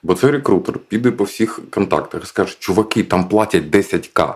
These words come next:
От реально, коротше, біжить. І всі, в кого менше восьми К, тут же поб-, побіжуть спробувати.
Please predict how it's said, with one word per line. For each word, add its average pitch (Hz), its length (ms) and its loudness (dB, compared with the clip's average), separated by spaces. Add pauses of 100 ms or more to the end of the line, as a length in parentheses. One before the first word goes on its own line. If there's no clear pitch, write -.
(200)
От 85 220 0
реально, 85 400 2
коротше, - 340 -4
біжить. 80 460 -2
І 82 60 -6
всі, 110 220 -2
в 107 100 -8
кого 98 200 2
менше 95 280 0
восьми 95 200 -2
К, 123 180 0 (360)
тут 110 180 -2
же 95 100 2
поб-, 80 260 -4
побіжуть 85 440 0
спробувати. 73 500 -4